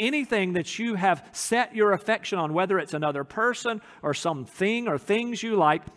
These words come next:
and you put it in that place of affection in your life, that can become an idol for you. And the Word of God says, "Don't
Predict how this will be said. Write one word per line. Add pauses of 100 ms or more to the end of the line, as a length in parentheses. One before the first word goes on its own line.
(200)
and
you
put
it
in
that
place
of
affection
in
your
life, (300)
that
can
become
an
idol
for
you.
And
the
Word
of
God
says,
"Don't